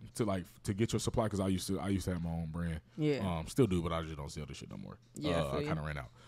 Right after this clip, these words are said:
Speaker 1: But, um, S and S Activewear, I don't know if you know about them.
Speaker 2: Mm-hmm.
Speaker 1: Definitely a good, you know, a good source to get, like, clothes from. And then, um, it's this place called, I know that I, they on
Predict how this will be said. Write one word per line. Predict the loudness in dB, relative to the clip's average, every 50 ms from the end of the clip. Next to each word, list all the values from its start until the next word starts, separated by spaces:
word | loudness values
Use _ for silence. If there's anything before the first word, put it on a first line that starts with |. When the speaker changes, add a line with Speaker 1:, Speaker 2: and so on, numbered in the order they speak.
| -20 -20 -18 -4 0
Speaker 1:
But, | 4 4 4 4 4
um, | 4 2 2 2 2 0 0 -2 -4 -6 -10 -12 -16 -20 -20 -20 -20 -20 -20 -20 -20 -20 -20 -20 -18 -18 -20 -14 -2 2
S | 4 4 4 4
and | 4 4
S | 4 4 4
Activewear, | 2 2 2 2 2 4 6 6 6 4 2 -4 -10 -10
I | -4 -2
don't | 0 0
know | 0
if | 0 0
you | 0
know | 0 0
about | 0 0 -2 0
them. | 0 0 0 0 -2 0
Speaker 2:
Mm-hmm. | 2 2 2 2 0 -2 -4 -2
Speaker 1:
Definitely | 0 2 2 4 4 4 4 4
a | 4
good, | 4 4 4 2 2 -2 -4
you | -4
know, | -2 -2 -2
a | 0 0
good | 0 0 0
source | 0 0 0 0 0
to | -2 -2
get, | -2 0 0 0
like, | -2 -4 -6 -10 -14 -20 -20 -18 -10 0
clothes | 4 6 6 6 6 4
from. | 4 4 6 6 6 6 4 0 -6 -16 -20 -20 -20 -12 -4 -2
And | 0 2 4 6
then, | 6 6 6 6 4
um, | 4 4 2 2 2 0 -2 -2 -4 -6 -10 -16 -20 -20 -14 -8
it's | -6 -6 -4
this | -6 -6
place | -6 -2 -2 -2 -2 -2
called, | -2 -2 0 0 0 0 -2 -2
I | -4
know | -4 -2 -2
that | -4 -4 -6 -8
I, | -10 -12 -8
they | -4 -2 0
on | 0 0 -2